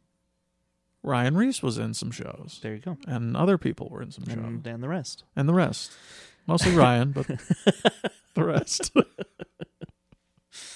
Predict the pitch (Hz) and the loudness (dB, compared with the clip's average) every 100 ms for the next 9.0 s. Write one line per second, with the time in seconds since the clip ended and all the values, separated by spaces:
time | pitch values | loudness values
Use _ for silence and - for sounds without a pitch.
0 | - - - 131 127 156 190 117 190 185 | -18 -10 2 4 8 10 10 8 2 2
1 | 185 175 170 - _ - 156 156 147 123 | 2 2 0 -4 _ -10 -6 -4 -2 -2
2 | 120 127 _ _ _ _ _ _ _ - | -2 -10 _ _ _ _ _ _ _ -6
3 | 113 110 107 110 117 107 135 147 147 - | -2 0 2 0 -2 -2 2 2 0 0
4 | 139 117 123 120 117 120 - 123 113 127 | 0 0 0 2 2 0 -2 -4 -2 -4
5 | - _ - - _ _ _ _ _ _ | -8 _ -20 -20 _ _ _ _ _ _
6 | _ _ _ - 110 101 107 104 104 104 | _ _ _ -12 -8 -6 -6 -8 -10 -10
7 | 110 107 107 107 107 117 117 113 - 120 | -6 -4 -4 -4 -4 -2 -2 -2 -6 -2
8 | 120 127 117 117 120 117 120 117 113 | -2 -2 -8 -4 -2 -2 -2 -2 -2